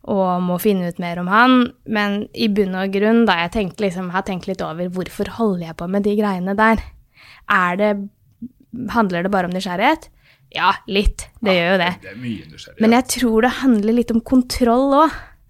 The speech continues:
Speaker 1: At det
Speaker 2: Det kan
Speaker 1: handl-,
Speaker 2: det være.
Speaker 1: det høres kanskje litt sånn rart ut, men at det er litt sånn, det er så rart å være sammen med et menneske jeg ikke vet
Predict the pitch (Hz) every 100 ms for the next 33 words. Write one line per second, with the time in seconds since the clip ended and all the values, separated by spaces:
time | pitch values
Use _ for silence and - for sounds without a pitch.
0 | _ - - - 240 240 254 254 214 214
1 | 320 - - 240 254 262 233 - 269 -
2 | 240 247 226 175 - 247 240 233 233 226
3 | 226 220 220 - _ _ - - - -
4 | - 214 208 247 220 208 214 - 226 202
5 | 196 196 185 190 220 202 - 190 196 240
6 | - - 208 196 190